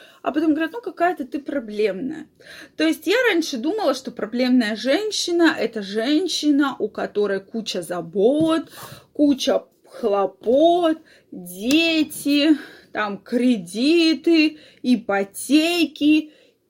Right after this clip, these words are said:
болячки, и вот это всё в кучу. Вот я, честно, вот когда она мне сказала, что я проблемная женщина, причём она з-, занимает достаточно такую очень хороший, э,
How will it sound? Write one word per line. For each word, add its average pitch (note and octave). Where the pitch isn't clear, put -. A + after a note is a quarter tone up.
болячки, A3+
и C4+
вот B3
это G#3
всё D4
в -
кучу. -
Вот G3+
я, C#4
честно, A3+
вот F#3+
когда G3+
она G3+
мне G3
сказала, A#3
что -
я B3+
проблемная G#3
женщина, C4+
причём C#4
она C4
з-, -
занимает A#3
достаточно G#3
такую G3
очень F#3+
хороший, C4
э, F3